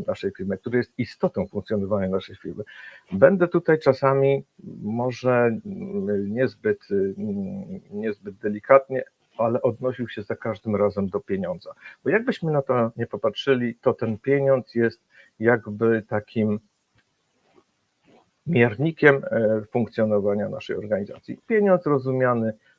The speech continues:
krótszej lub dalszej perspektywie. Więc co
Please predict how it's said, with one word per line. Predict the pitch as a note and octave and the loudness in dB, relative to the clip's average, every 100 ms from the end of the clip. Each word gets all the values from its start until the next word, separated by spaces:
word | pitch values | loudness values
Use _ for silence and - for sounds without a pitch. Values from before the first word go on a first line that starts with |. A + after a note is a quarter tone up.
| _ - | _ -4
krótszej | C3+ C3+ - C3 B2+ B2 - | -2 -2 0 4 6 4 -2
lub | C3 A#2 | -2 0
dalszej | G#2+ A2 G#2 G#2 | 4 2 2 -4
perspektywie. | - A2 - G2+ - G#2+ E2+ - _ _ _ _ _ _ _ _ _ - A#2 | 0 -2 0 -4 -2 -6 -6 -10 _ _ _ _ _ _ _ _ _ -20 0
Więc | G#3+ A3 - _ _ | 4 4 2 _ _
co | - F3 F3 | 2 4 4